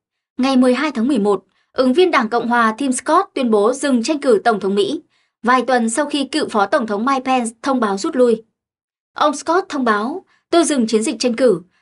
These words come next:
Tôi nghĩ các cử tri, những người đáng để tâm nhất hành tinh đã thực sự gửi thông điệp tới tôi rằng giờ chưa phải lúc đâu Tim." Ông Scott, năm mươi tám tuổi,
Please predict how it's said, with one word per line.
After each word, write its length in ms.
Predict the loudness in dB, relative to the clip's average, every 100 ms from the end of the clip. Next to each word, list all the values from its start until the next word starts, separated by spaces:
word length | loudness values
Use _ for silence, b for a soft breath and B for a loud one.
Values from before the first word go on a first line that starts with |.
| _
Tôi 140 | 0 0
nghĩ 200 | 0 -2
các 240 | -4 0
cử 120 | 0
tri, 380 | 0 -2 -2 -4 B -4
những 220 | -2 0
người 140 | 0 2
đáng 260 | 0 0
để 160 | 0 0
tâm 180 | 0 0
nhất 140 | -2 -2
hành 200 | -4 -2
tinh 300 | -2 -4 -4 -2
đã 140 | -4
thực 180 | -4 -6
sự 260 | -2 0
gửi 160 | 2 0
thông 200 | 0 -2
điệp 200 | 0 0
tới 200 | 0 0 2
tôi 340 | 2 2 0 b b
rằng 320 | -2 0 0 -2
giờ 220 | 0 0
chưa 140 | 0 0
phải 180 | 0 0
lúc 260 | 0 0
đâu 200 | -2 -2
Tim." 340 | -2 -2 -2 -4 _ _ _ _ _ _ _ -2
Ông 180 | -2
Scott, 360 | -2 -4 -2 -2 _ -2
năm 160 | 0 0
mươi 80 | 0
tám 180 | -4
tuổi, 320 | 0 0 0